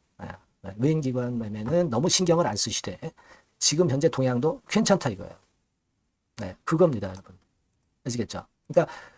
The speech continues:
어, 요 종목은, 어, 아까 말씀드렸던 대로 이제 매집주입니다. 매집주는 살살 모아가면서 결정적인 기회에 대박을 터뜨리는 전략이 유효한 종목이고, 에, 그래서 이 매집주를 여러분들께 소개를 드리는 거예요. 그, 에,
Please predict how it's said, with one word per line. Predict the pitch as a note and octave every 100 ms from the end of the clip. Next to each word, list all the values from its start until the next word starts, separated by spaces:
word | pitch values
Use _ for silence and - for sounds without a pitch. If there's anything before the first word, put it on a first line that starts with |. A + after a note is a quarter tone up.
| _
어, | A#2+ B2
요 | F3 B3
종목은, | A#3+ D3+ D3 C3+ D3 F3+ G#2 G2+ -
어, | G#2+ F#2+
아까 | C3 F#3+
말씀드렸던 | F3+ C3+ C#3 B2+ A#2+ A#2
대로 | B2
이제 | D3 C3+
매집주입니다. | B2 D3 C3 C3+ G#2 A2 G2
매집주는 | C#3+ E3+ - F3 C#3+
살살 | - G3 F3 F#3
모아가면서 | C3 D3 E3+ D3+ D3+ C#3 C3+ C#3 F3+
결정적인 | - C#3+ D#3+ C#3 C#3+
기회에 | A#2+ A2+ D3
대박을 | - A#2+ B2+
터뜨리는 | - - D3 C3
전략이 | A#2 G#2+ G2+ G2 D3
유효한 | A#2+ B2+ C3
종목이고, | A#2+ A2 F2 F2+ F#2 A#2 - - - - _ -
에, | G#2+
그래서 | - D#3+ D#3
이 | C#3 C#3
매집주를 | B2 A2+ B2 - - A2+ C#3 C#3
여러분들께 | G#2 A#2 A2 G#2 G2 - B2+
소개를 | E3+ D3+ B2+
드리는 | A#2 A2 G2
거예요. | F2 - - _ _ - - -
그, | - E3 E3 D#3+ - _ _ _ _ _ _ _ _ _ _ -
에, | -